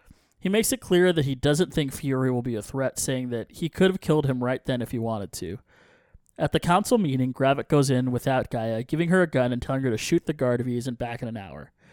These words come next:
As Gravik enters the meeting, both the Prime Minister and the Secretary General are revealed to be Skrulls and members of the council.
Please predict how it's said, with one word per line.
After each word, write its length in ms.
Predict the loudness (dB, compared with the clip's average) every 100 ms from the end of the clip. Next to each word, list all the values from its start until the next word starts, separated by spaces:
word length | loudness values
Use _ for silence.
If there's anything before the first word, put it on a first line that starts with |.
| -20 -20 -4
As 160 | -4
Gravik 380 | 2 2 4 2
enters 360 | 0 2 2 2
the 80 |
meeting, 320 | 0 0 -2 -2
both 260 | -2 0
the 80 | -2
Prime 260 | -2 -2 0
Minister 380 | -2 -2 -2
and 120 | -2 -2
the 60 |
Secretary 560 | -4 -4 -4 -2 -2 0
General 320 | -2 0 0
are 60 | -2
revealed 340 | -2 -2 -2
to 80 | -4
be 100 | -8
Skrulls 640 | -8 -2 2 4 2 -2 -12 -20 -20 -6
and 180 | -2 0
members 320 | 2 2 0
of 80 | -4
the 80 |
council. 540 | -8 -10 -12 -14 -16